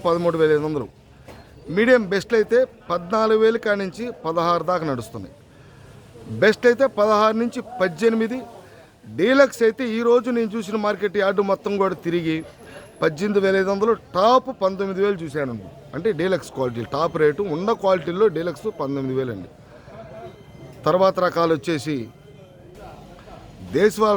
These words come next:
రకాలు త్రీ థర్టీ ఫోర్ సూపర్ టెన్. ఇవాళ నేను చూసిన క్వాలిటీల వారీగా మీకు చెప్తున్న మార్కెట్ అండి. మీడియం క్వాలిటీలు, లో మీడియాలు ఉండే ఎనిమిది వేలు కాంచి పది వేలు, అన్ని మిర్చి రకాలకు సంబంధించి ఏడు వేలు కాంచి కూడా జరుగుతున్నాయి.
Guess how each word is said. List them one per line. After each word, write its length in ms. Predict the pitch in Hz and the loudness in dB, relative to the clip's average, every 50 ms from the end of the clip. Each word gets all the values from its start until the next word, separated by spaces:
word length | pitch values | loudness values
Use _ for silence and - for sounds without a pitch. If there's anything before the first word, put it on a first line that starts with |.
| 185 | 2
రకాలు 320 | 180 170 - - 262 180 220 214 - | 2 2 2 2 2 2 0 -2 -2
త్రీ 120 | 160 175 185 - | -2 -4 -2 -2
థర్టీ 220 | 190 170 170 175 143 135 | -4 -6 -6 -6 -6 -4
ఫోర్ 140 | 185 202 - - | -6 -6 -6 -6
సూపర్ 280 | - 160 135 - 135 120 - - | -6 -6 -6 -6 -6 -6 -6 -6
టెన్. 160 | 120 101 92 90 - - - - - - - 117 135 | -6 -6 -6 -10 -14 -16 -18 -18 -18 -16 -12 -6 0
ఇవాళ 180 | 160 175 180 185 190 180 | 2 2 2 2 2 0
నేను 120 | 170 156 160 | -2 -2 -4
చూసిన 220 | 208 190 208 214 - - | -4 -4 -4 -6 -2 0
క్వాలిటీల 340 | 165 170 180 175 180 185 180 170 | 0 2 2 0 0 0 0 2
వారీగా 260 | 170 165 165 185 214 220 196 | 2 2 2 0 -2 -2 -2
మీకు 140 | 175 147 135 - | -4 -6 -6 -4
చెప్తున్న 340 | 156 147 - - 156 151 160 160 | -4 -4 -4 -6 -6 -4 -2 -2
మార్కెట్ 340 | 143 135 127 117 127 113 - 110 | -2 -2 -2 -4 -6 -6 -6 -8
అండి. 160 | 98 87 82 - - - - - - - - - - - - - - - - - - - 135 | -8 -8 -10 -14 -18 -20 -20 -18 -18 -18 -18 -18 -18 -18 -18 -18 -18 -18 -18 -10 -4 0 2
మీడియం 260 | 175 214 226 240 240 220 - | 4 6 6 4 4 2 0
క్వాలిటీలు, 440 | 196 196 202 180 165 180 175 170 165 160 160 185 | 0 0 2 0 0 -4 -4 -4 -4 -2 2 4
లో 60 | 226 254 262 | 4 6 4
మీడియాలు 280 | 254 262 247 233 214 208 208 | 4 4 4 4 2 2 0
ఉండే 160 | 196 185 175 170 165 165 170 | -2 -2 -4 -4 -4 -6 -6
ఎనిమిది 220 | 180 190 202 208 208 208 | -6 -4 -4 -2 0 0
వేలు 160 | 214 220 214 | 0 0 -2
కాంచి 180 | 226 208 - - - | -4 -6 -6 -6 -8
పది 140 | 170 170 175 170 | -4 -2 -2 0
వేలు, 140 | 165 156 143 139 | 0 0 0 0
అన్ని 180 | 185 233 247 240 | 2 2 2 2
మిర్చి 260 | 220 180 - - 233 220 | 2 0 0 2 2 2
రకాలకు 260 | 208 185 196 185 147 160 | 4 2 2 0 0 -2
సంబంధించి 380 | 160 151 156 156 156 135 - 151 170 190 | -2 -2 -2 -4 -6 -6 -8 -4 -2 0
ఏడు 140 | 208 220 226 | 2 4 4
వేలు 160 | 226 226 226 214 | 4 4 4 0
కాంచి 240 | 214 214 208 - 196 | -2 -4 -4 -4 -4
కూడా 100 | 185 170 147 | -4 -4 -2
జరుగుతున్నాయి. 380 | 151 151 147 127 139 120 101 | -2 -2 -2 -4 -8 -10 -12